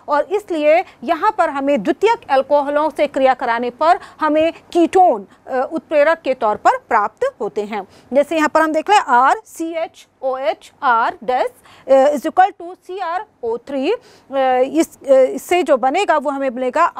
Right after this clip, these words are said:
R, अ, C O R dash। तो इस तरह से हमें जो द्वितीयक अल्कोहल है उससे कीटोन प्राप्त हो जाते हैं।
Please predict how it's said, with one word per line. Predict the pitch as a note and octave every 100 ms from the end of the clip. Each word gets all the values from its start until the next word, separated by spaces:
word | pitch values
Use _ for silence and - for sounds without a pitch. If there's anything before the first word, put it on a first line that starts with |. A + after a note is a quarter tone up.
| B3 D4
R, | A#4+ - _
अ, | B3+ B3+
C | B3 F#4 G4+ A#4+ A#4 _ - B3 B3 A#3+ -
O | C4 C4+ E4 A#4+ _ - B3+ C4 C#4
R | B3 E4+
dash। | _ F#3 A#3+ G3 _ _ D4
तो |
इस | D#4+ G4
तरह | F4+ C#4+
से | C4+ E4+ G#4+ - D4
हमें | D#4 C#4+
जो | C#4+
द्वितीयक | F3 E4 F#4+ B4 B4
अल्कोहल | B3 A#3 C4+ B3+ C4
है | C4 F#4+ - -
उससे | F#4 - A4 A#4+
कीटोन | - _ D#4+ - D#4+ F#4+ A4+ -
प्राप्त | A#3+ A3 - B4 -
हो | A3+
जाते | G#3 F#3+ G#3+
हैं। | G3+ G#3